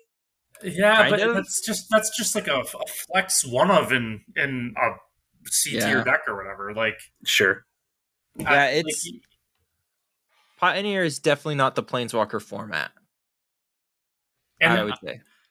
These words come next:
Speaker 2: I'll, I'll
Speaker 1: I
Speaker 2: tell you. I'll, I'll, I'll start this off this way, right?
Speaker 3: Mm-hmm.
Speaker 2: Um, I think Planeswalkers have, have a way that they can be balanced.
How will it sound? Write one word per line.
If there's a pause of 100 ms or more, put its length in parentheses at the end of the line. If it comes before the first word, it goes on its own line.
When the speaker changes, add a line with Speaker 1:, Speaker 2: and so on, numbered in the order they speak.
(120)
Speaker 2:
I'll,
I'll
Speaker 1:
I
Speaker 2:
tell
you.
I'll,
I'll,
I'll
start
this
off
this
way, (160)
right?
Speaker 3:
Mm-hmm.
Speaker 2:
Um,
I
think
Planeswalkers
have, (580)
have
a
way
that
they
can
be
balanced.